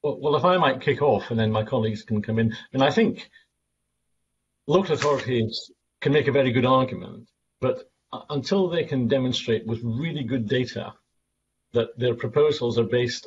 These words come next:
on deep conversations with the local population and the bodies that represent their local populations, it, it's very easy for the government to say, "Well,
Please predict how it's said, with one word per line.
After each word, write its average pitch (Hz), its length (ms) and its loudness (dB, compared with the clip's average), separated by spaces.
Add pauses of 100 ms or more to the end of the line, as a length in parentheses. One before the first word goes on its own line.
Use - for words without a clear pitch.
on 107 520 0 (800)
deep 175 240 0
conversations 131 800 -2
with 113 160 -6
the 117 80 -4
local 117 240 -2
population 104 960 -6
and 113 100 -2
the 101 60 -4
bodies 120 320 0
that 120 100 -10
represent 120 480 -2
their 104 80 -6
local 104 260 -8
populations, 113 800 -14 (680)
it, 185 220 -4
it's 139 160 -8
very 143 200 4
easy 143 340 2
for 120 120 -2
the 107 80 0
government 110 380 2
to 120 80 -4
say, 120 220 0
"Well, 113 500 0